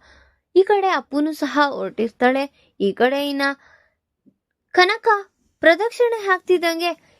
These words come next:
"ಏನಂತ ಬೇಡ್ಕೊಂಡೆ ಏನು ದೇವ್ರಿಗೆ? ಹಾ, ನಮ್ಗೆ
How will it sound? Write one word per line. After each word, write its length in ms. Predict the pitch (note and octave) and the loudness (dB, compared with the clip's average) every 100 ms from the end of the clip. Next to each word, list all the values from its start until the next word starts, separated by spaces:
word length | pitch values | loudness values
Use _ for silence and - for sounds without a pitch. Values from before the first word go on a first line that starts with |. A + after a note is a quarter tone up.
| - | -4
"ಏನಂತ 400 | C#4 F4 G4 F#4+ F4+ | -2 -2 -2 -2 0
ಬೇಡ್ಕೊಂಡೆ 600 | D#4+ D#4 D#4+ D#4 D4 D#4 | 0 -2 0 0 0 -4
ಏನು 360 | D#4+ D#4 D#4+ A#3+ | -4 -6 -6 -2
ದೇವ್ರಿಗೆ? 480 | D4 D#4+ D4+ A3+ F#3+ - _ _ _ | -2 -2 -4 -2 -4 -6 _ _ _
ಹಾ, 120 | A3+ B3 C#4 D4 _ _ _ _ _ _ B3+ | 2 2 2 -4 _ _ _ _ _ _ 2
ನಮ್ಗೆ 400 | C4 B3+ A#3+ | 2 2 0